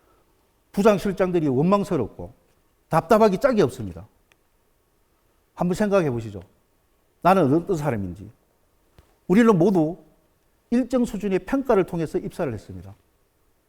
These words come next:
다 같이 똑같은 출발선에서 일했는데 지금 이 상황이 왜 달라졌을까요? 혹시 입사 당시 초심은 잃지 않았는지,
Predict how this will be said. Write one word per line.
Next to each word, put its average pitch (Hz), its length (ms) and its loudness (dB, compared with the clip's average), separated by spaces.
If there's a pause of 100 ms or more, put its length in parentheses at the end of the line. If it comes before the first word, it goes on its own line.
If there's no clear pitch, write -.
(800)
다 220 180 4
같이 262 260 2
똑같은 262 460 0
출발선에서 226 680 2
일했는데 175 600 0 (460)
지금 226 300 -2
이 214 120 -4
상황이 202 460 -2
왜 135 160 0
달라졌을까요? 135 760 -2 (2000)
혹시 208 520 -4 (640)
입사 214 320 0
당시 170 280 -2
초심은 180 540 -6
잃지 175 220 -8
않았는지, 104 560 -6